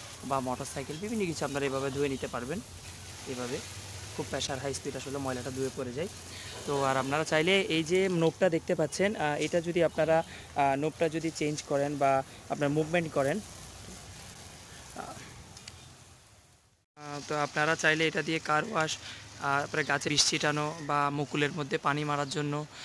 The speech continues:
যে যে কাজে ব্যবহার করেন, কেউ, আহ, কনস্ট্রাকশন সাইডে ওয়াল ভিজানোর জন্য,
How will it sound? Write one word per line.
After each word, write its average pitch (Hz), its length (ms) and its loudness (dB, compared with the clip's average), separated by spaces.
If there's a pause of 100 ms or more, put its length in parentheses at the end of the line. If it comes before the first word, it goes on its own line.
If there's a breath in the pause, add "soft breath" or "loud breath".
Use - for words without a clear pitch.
(180 loud breath)
যে 220 180 6
যে 208 140 2
কাজে 196 220 2
ব্যবহার 156 320 2
করেন, 147 380 -2
কেউ, 151 400 0 (320 loud breath)
আহ, 147 200 6
কনস্ট্রাকশন 156 480 2
সাইডে 143 340 4
ওয়াল 139 280 4
ভিজানোর 147 360 0
জন্য, 143 380 0